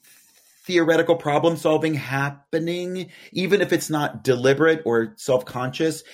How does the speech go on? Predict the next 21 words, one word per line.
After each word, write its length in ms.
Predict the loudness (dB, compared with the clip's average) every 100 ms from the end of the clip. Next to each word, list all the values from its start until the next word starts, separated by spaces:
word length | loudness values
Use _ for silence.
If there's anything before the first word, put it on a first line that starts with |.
| -2
in 100 | 2
the 80 | 2
same 240 | 2 2
way 140 | 2 2
that 160 | 2
there's 180 | 2 0
always 760 | 2 4 4 -2 -4 -6 -10 _ _ _ _ _ _
a 80 | -8
kind 240 | 0 2 2
of 100 | 0
theoretical 460 | 2 4 4 2
problem 340 | 0 0 0 0
solving 320 | 0 0 -2
happening 400 | -6 -4 -2 0
whenever 480 | 0 0 2 2 0
we're 220 | -2 -4
being 360 | -2 0 0
creative 760 | -4 -8 -6 -4 -6 -10 -12 _ _
as 180 | -8 -6
humans. 580 | -8 -8 -12 -16 -20 _ _ _ _ _ _
Um, 540 | -6 -4 -4 -4 -8